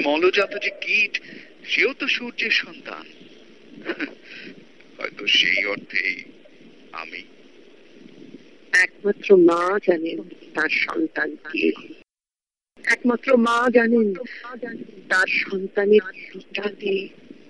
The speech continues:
Speaker 2: তাই, তাই মাতৃবাক্য অবশ্য মান্য, এ কথা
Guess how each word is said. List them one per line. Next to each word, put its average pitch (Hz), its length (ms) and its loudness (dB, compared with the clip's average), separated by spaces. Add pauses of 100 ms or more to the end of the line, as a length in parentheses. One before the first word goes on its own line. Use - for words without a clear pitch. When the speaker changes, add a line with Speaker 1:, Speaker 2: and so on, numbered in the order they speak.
(400)
Speaker 2:
তাই, 190 240 6 (920)
তাই 269 200 4
মাতৃবাক্য 226 680 0 (160)
অবশ্য 190 380 0
মান্য, 160 360 2 (720)
এ - 100 4
কথা - 180 2